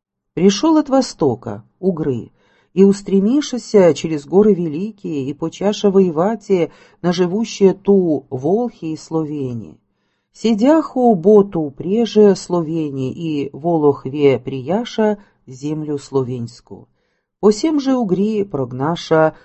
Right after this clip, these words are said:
Волохи и наследиша землю и седоша с Словены, покоривши я подся".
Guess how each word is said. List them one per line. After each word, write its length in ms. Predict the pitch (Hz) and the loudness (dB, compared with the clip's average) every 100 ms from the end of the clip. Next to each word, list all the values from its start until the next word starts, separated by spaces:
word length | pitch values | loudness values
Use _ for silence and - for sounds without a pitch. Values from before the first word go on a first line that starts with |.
| _ - | _ -12
Волохи 960 | 143 180 180 160 160 - 160 147 139 _ _ _ | -4 0 0 0 -2 -4 -8 -8 -10 _ _ _
и 180 | 175 180 | -4 -4
наследиша 840 | 170 170 - 143 131 214 - 247 | -2 -6 -6 -8 -6 -8 -4 -2
землю 520 | 220 180 202 190 185 190 | 0 4 6 6 2 0
и 160 | 147 | -4
седоша 680 | - 127 120 170 233 - 208 | -10 -10 -4 0 0 2 0
с 160 | 196 - | 0 -12
Словены, 800 | - 185 190 160 190 175 170 165 _ _ - | -10 0 2 2 -2 -2 -6 -6 _ _ -4
покоривши 720 | 139 139 123 165 208 - 175 | -4 -4 -8 -4 -6 -4 -8
я 360 | 127 135 143 | -6 -8 -10
подся". 760 | - 127 131 - - 123 110 | -12 -16 -16 -18 -14 -10 -10